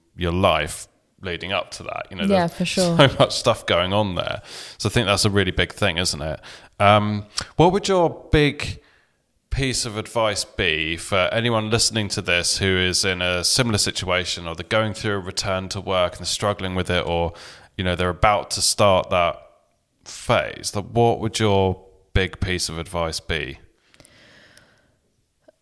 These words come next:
Speaker 2: Honestly, to just trust in your team. Um, so for me, I, as I said, with all my kind of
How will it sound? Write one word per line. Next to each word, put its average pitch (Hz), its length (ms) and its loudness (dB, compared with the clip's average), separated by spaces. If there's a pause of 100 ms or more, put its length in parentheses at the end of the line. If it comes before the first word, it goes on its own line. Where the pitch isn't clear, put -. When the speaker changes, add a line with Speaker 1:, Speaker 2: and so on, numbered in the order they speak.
(920)
Speaker 2:
Honestly, 285 580 2
to 233 180 -8
just 208 260 -2
trust - 480 -2
in 180 120 2
your 170 120 2
team. - 540 -2 (800)
Um, 156 500 2 (240)
so 170 640 4 (480)
for - 180 2
me, 180 680 2 (340)
I, 170 400 -2 (100)
as 165 160 -4
I 156 40 -4
said, 156 260 0
with 156 140 -2
all 156 140 2
my 143 280 -2
kind 147 260 -2
of 135 260 -4